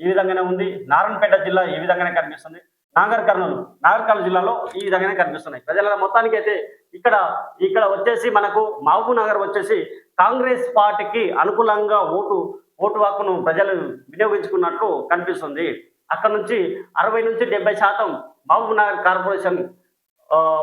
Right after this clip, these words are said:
మహబూబ్ నగర్ కార్పొరేషన్ వశం కాబోతున్నట్టు కనిపిస్తుంది. మా కాంగ్రెస్ పార్టీ, కాంగ్రెస్ పార్టీ వైపు మహబూబ్ నగర్ కార్పొరేషన్, ఆ, వెళ్ళే విధంగా కనిపిస్తుంది కాంగ్రెస్ పార్టీ వైపు. ఇకపోతే దేవరకద్రల కాంగ్రెస్ అధికార పార్టీ వైపే కనిపిస్తుంది. భూత్పూర్లో ఆ విధంగానే కనిపిస్తుంది.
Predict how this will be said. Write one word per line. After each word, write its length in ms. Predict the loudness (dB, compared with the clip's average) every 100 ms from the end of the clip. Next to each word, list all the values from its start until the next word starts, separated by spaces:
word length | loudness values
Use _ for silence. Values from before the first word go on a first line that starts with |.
| -4 -8 -4 0
మహబూబ్ 220 | 2 2
నగర్ 140 | 0
కార్పొరేషన్ 640 | 0 0 0 -2 -2 -4 -8 -14 -12
వశం 280 | -4 -4 0
కాబోతున్నట్టు 880 | 0 2 0 0 0 0 -2 -4 -12 _ _ _ _ -4
కనిపిస్తుంది. 640 | -2 0 -2 0 -2 -2
మా 360 | -2 0 0 2
కాంగ్రెస్ 340 | 2 2 0 2
పార్టీ, 220 | 0 0 -6 -2
కాంగ్రెస్ 360 | 0 2 0 -2
పార్టీ 140 | -4
వైపు 260 | -4 -6 -4
మహబూబ్ 260 | -2 0 0
నగర్ 120 | -2
కార్పొరేషన్, 440 | -2 -4 -12 -16 -18 _ _ -8
ఆ, 120 | -6
వెళ్ళే 300 | -4 0 0
విధంగా 300 | 0 0 -2
కనిపిస్తుంది 440 | 0 -2 -2 -8 -6
కాంగ్రెస్ 360 | -4 -4 -6
పార్టీ 160 | -6 -4
వైపు. 300 | -8 -12 -20 _ _ _
ఇకపోతే 680 | 0 2 2 0 -2 -6 -8 -8
దేవరకద్రల 960 | 0 2 2 2 0 2 2 0 -4 -6 0
కాంగ్రెస్ 380 | 0 0 -2 -2
అధికార 320 | 0 2 2
పార్టీ 220 | 2 0
వైపే 220 | -2 -2
కనిపిస్తుంది. 580 | 0 0 -2 -4 -4 -6 -12 _ _
భూత్పూర్లో 520 | -2 0 2 0 2
ఆ 140 | 2 0
విధంగానే 340 | 0 -2 -2
కనిపిస్తుంది. 760 | -2 -4 -6 -6 -4 -4 -6